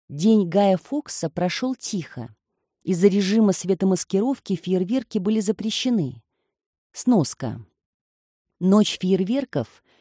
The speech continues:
или День Гая Фокса празднуется в ознаменование провала порохового заговора, когда группа заговорщиков во главе с Гаем Фоксом в ночь на пятое ноября тысяча шестьсот пятого года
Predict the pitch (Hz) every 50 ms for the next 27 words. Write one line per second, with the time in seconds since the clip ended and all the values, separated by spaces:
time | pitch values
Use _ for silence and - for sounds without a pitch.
0 | _ _ _ _ _ 208 202 202 214 196 180 240 277 269 247 208 220 233 240 240
1 | 233 - - 196 160 135 - - - - - 104 101 - _ _ _ _ _ _
2 | _ _ _ - - 254 269 247 214 214 214 190 - - 190 170 180 175 160 180
3 | 190 185 185 190 185 190 220 240 240 233 220 196 - 185 185 175 175 202 226 233
4 | 226 196 - 202 196 185 - - 185 175 196 220 196 214 190 180 202 208 180 135
5 | 127 123 117 123 117 110 113 - _ _ _ _ _ _ _ _ - 151 156 156
6 | 165 160 160 151 170 185 180 - 170 147 143 165 156 165 165 170 175 - 147 -
7 | - - 143 - 151 143 - 156 151 156 160 160 160 165 175 170 147 143 151 147
8 | 170 165 156 147 147 - - - 247 247 - - - - 131 110 107 - _ _
9 | _ _ - - _ - 151 196 226 233 208 175 - - - 185 185 175 - 208
10 | 202 185 - 175 165 165 165 165 175 160 175 180 175 156 151 - 170 165 - 156
11 | - 160 - - 165 - - 185 165 - - 185 175 170 - 156 139 147 139 147
12 | 185 233 262 - 147 120 104